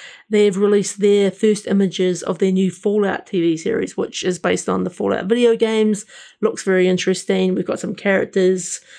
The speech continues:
Looks like they're from Vault, um, thirty-three, looking into a, an open vault door from someone from the outside. This, this has got the potential to be another great T V show. Always, you know, approach with caution when we're dealing with video game content, but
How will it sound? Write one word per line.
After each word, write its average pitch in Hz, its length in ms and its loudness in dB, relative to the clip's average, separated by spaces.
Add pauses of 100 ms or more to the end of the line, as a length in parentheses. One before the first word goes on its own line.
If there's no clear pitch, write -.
(200)
Looks - 160 -4
like 202 100 -2
they're 185 100 0
from 185 260 0
Vault, 180 300 0 (140)
um, 190 560 -2 (640)
thirty-three, 233 960 0
looking 196 500 0
into 190 440 0
a, 190 220 0
an 185 160 0
open 196 360 0
vault 185 280 -2
door 226 260 0
from 208 140 -4
someone 190 220 0
from 196 120 -2
the 190 140 2
outside. 214 520 -2 (420)
This, - 220 0
this - 280 -2
has 190 120 -2
got 208 200 -4
the 202 80 0
potential 208 420 0
to 208 60 2
be 202 120 4
another 196 440 2
great 190 320 -2
T 214 140 -4
V 202 160 2
show. 214 300 0 (380)
Always, 254 460 2
you 214 60 2
know, 208 160 2
approach - 380 -2
with 190 80 -8
caution 220 400 -2
when 208 100 0
we're 202 100 2
dealing 202 280 2
with 196 140 -2
video 196 300 2
game 202 240 0
content, 202 480 -4
but 208 280 -2